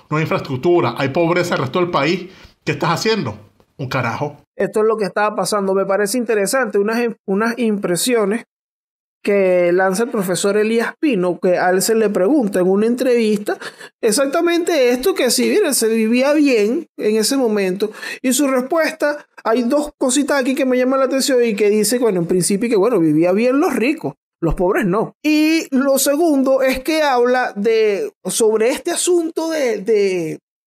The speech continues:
Speaker 2: de la transformación del medio físico, que es como hablaban de, de la construcción de todas estas obras y de, bueno, el levantamiento de urbanizaciones como el veintitrés de enero, el, el hoy veintitrés de enero,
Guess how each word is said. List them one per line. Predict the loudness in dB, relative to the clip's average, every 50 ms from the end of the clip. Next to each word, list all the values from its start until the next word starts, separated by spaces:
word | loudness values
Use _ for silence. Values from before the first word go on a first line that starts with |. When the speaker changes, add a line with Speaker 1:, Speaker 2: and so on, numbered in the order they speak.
| _ _ -2
Speaker 2:
de | 0 0
la | 0 0
transformación | -2 -4 -4 -2 -2 -2 -2 -2 -2 -2 -2 0 0 2 2
del | 2 0 0
medio | 2 0 0 2 0 0
físico, | 0 0 -2 -2 -2 -2 -2 -2 -2
que | -2 -2
es | -4 -4
como | -2 -4 -2 0 0 0
hablaban | 0 0 0 0 0 0 -2 0
de, | 0 -2 -2 -4 _ -4
de | 0 0 2 2
la | 2 0
construcción | -2 -4 -4 -4 -4 -4 -2 -2 0 0 0 0
de | 0 0
todas | 0 0 0 0 -2
estas | -2 -2 -4 -4 -2
obras | 0 2 4 4 4 4 2 2 2 0
y | 0 0 0 0
de, | 0 0 0 2 2 0
bueno, | 0 -2 0 0
el | 0 0
levantamiento | 0 0 -2 -2 -2 -4 -2 0 0 0
de | 0
urbanizaciones | 0 0 -2 -4 -4 -6 -4 -4 -4 -4
como | -4 -4 -4
el | -4 -4
veintitrés | -4 -6 -8 -10 -10 -8 -6 -4
de | -2 -2
enero, | 0 0 0 0 0 0 0 0 0 0
el, | -2 -2 -2
el | -2 -2 -2 -2 -2 -2
hoy | 0 0 2 2 2
veintitrés | 0 -2 -2 -4 -4 -4 -2 -2
de | -2 0
enero, | 0 -2 -2 -4 -6